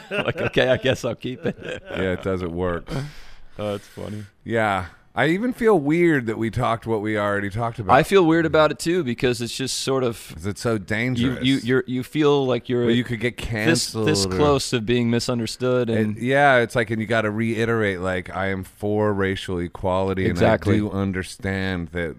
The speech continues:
Speaker 2: a lot of reform needs to ha-, but, but the point I was trying to make is that,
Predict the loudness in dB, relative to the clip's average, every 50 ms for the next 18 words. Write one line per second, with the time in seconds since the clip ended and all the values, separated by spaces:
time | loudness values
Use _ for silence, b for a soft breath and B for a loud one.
0 | -12 -10 -8 -8 -6 -4 -2 -2 0 0 0 -2 -2 -4 -6 -8 -8 -4 -4 -2
1 | -2 -2 -2 -2 -2 -4 -4 -8 -10 -12 -12 -10 -10 -10 -12 -10 -6 -4 -2 -2
2 | -4 -4 B B B B B B B -4 -2 -2 -4 -6 -2 -2 -2 -2 -2 -4
3 | -6 -6 -2 0 2 2 2 0 -2 -4 -6 -4 -4 -4 -4 -4 -4 -4 -4 -4
4 | -4 -4 -4 -6 -6 -8 -8 -6 -4 -4 -2 -2 -2 -4 -6